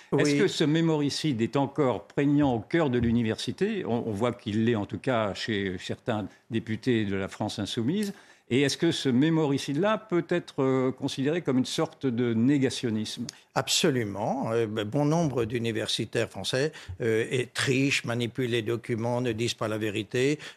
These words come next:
Speaker 2: Euh, je vais pas citer des noms, mais, euh,
Speaker 1: Mais
Speaker 2: ils
Speaker 1: pourquoi ?
Speaker 2: vont se
Speaker 1: Pourquoi ?
Speaker 2: reconnaître.
Speaker 1: Pourquoi est-ce
Speaker 2: Euh,
Speaker 1: qu'ils ne
Speaker 2: parce
Speaker 1: veulent pas ?
Speaker 2: que on considère qu'il faut pas toucher,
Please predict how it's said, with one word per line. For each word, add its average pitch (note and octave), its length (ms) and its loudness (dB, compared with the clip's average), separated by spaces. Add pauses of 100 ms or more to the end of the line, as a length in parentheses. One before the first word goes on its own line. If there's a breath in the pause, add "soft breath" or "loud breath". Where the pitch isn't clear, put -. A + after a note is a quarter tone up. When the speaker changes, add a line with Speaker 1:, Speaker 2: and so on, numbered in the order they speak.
Speaker 2:
Euh, G#2 120 0
je - 100 -2
vais G2 80 -4
pas A2 160 -2
citer A2+ 340 -2
des A2 160 0
noms, B2+ 220 0
mais, G#2 260 -2 (280 loud breath)
euh, G2+ 220 0
Speaker 1:
Mais B2+ 100 4
Speaker 2:
ils C#3+ 60 -2
Speaker 1:
pourquoi ? B2+ 220 0
Speaker 2:
vont A#2+ 60 4
se C#3 80 0
Speaker 1:
Pourquoi ? A2+ 220 0
Speaker 2:
reconnaître. C#3+ 200 2
Speaker 1:
Pourquoi E3+ 240 0
est-ce D3 140 2
Speaker 2:
Euh, D#3 40 4
Speaker 1:
qu'ils C3+ 100 0
ne - 20 2
Speaker 2:
parce A#2+ 200 2
Speaker 1:
veulent F3+ 100 2
pas ? A2 100 0
Speaker 2:
que G3 260 2
on D3 140 -2
considère F3 560 0
qu'il D#3+ 100 -2
faut D3+ 100 -2
pas D#3 180 -4
toucher, D3+ 760 0